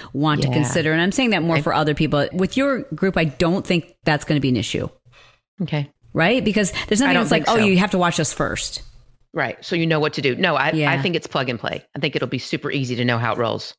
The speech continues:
Speaker 1: Awesome. This is great. And do you have a domain name?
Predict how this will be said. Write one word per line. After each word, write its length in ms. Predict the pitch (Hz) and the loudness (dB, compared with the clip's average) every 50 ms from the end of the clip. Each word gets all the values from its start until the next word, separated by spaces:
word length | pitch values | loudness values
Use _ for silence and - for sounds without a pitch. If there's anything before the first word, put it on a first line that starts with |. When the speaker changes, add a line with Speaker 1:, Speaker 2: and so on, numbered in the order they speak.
| - - | -8 -6
Speaker 1:
Awesome. 540 | 135 151 185 - - 160 143 135 135 131 - - | -4 -4 -4 -2 -2 -2 0 0 -2 -4 -6 -6
This 140 | 190 208 233 | -6 -4 -2
is 100 | 202 143 | -4 -2
great. 380 | - 147 151 160 139 - - - - - - - - | 0 0 0 0 0 -2 -6 -12 -16 -14 -12 -4 -2
And 180 | - 214 220 185 | 2 2 4 4
do 80 | 202 220 | 4 4
you 100 | 240 233 | 4 2
have 340 | 226 233 220 214 196 190 - - | 2 2 2 2 0 0 0 0
a 100 | 185 180 | 0 2
domain 380 | 160 185 175 175 170 170 175 185 | 2 2 2 2 2 2 2 2
name? 280 | 190 202 214 233 233 | 2 2 0 -2 -2